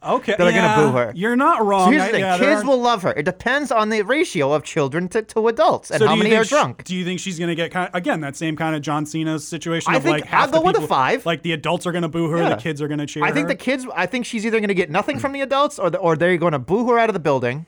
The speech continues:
Speaker 1: Okay.
Speaker 2: And the parents will cheer. So it's, it's, I would say four or five only because she will, she's not John Cena, but
Speaker 1: Fair
Speaker 2: she
Speaker 1: enough.
Speaker 2: will get a four or five kind of half and half reaction.
Speaker 1: Okay.
Speaker 2: Obviously, J C would give her a ten.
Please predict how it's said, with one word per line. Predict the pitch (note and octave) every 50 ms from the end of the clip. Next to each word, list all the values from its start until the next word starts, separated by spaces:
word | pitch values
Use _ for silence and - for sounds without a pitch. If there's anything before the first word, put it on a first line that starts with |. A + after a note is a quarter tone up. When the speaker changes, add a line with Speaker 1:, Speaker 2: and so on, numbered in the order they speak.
| _ -
Speaker 1:
Okay. | C3+ C3+ C#3+ C#3 D3+ D3 _ _ -
Speaker 2:
And | D#3 D3+
the | D3
parents | - - G#3 A3+ A#3+ B3+ -
will | B3 A3+
cheer. | - - G#3+ G3 G3 G3 G#3 G#3 - - F3+ F#3+ A#3+ A#3
So | - - C4+
it's, | C4 B3 G#3+ - C4+
it's, | A#3 F3 B3 A3 G#3+ A3 -
I | - A#3+ C4+ A3
would | B3+ C4+
say | - E4+ D#4
four | - - A#3 A#3+ A#3
or | G#3
five | - G#3+ G3 F3+ C#3 B2
only | E3 E3 F3 F3+
because | E3+ F3 - F3+ F3 -
she | - G3+ G3
will, | F3+ A3+ A#3+ - -
she's | - A3 F#3+
not | A3+ A#3 G3+
John | E3 G3+ G#3+ G3+
Cena, | - G#3 F3 A#2 A2+ C3 _ _ _ _ -
but | E3+ -
Speaker 1:
Fair | -
Speaker 2:
she | G3
Speaker 1:
enough. | G3
Speaker 2:
will | A3 G#3+
get | F#3 F#3+ G3+
a | G3 F3+
four | E3+ - F#3+ F#3 F3+
or | E3+
five | D#3 - F3 E3 D3+
kind | - - D3
of | C3+ -
half | - D#3 D3+ C#3+ -
and | C#3 B2
half | - C#3+ C#3 - -
reaction. | C3 C#3 C#3+ C#3 - - F#2+ F#2 - _ -
Speaker 1:
Okay. | D3 D3+ A#3 A3+
Speaker 2:
Obviously, | G3 A3 B3 A#3 A#3 - A3 F#3
J | - G#3 A3
C | G3+ - G#3
would | F#3 F3 D3+
give | C3 E3 D3
her | E3+ E3+
a |
ten. | E3+ - - D#3+ C#3+ B2 A#2 C#3+ D#3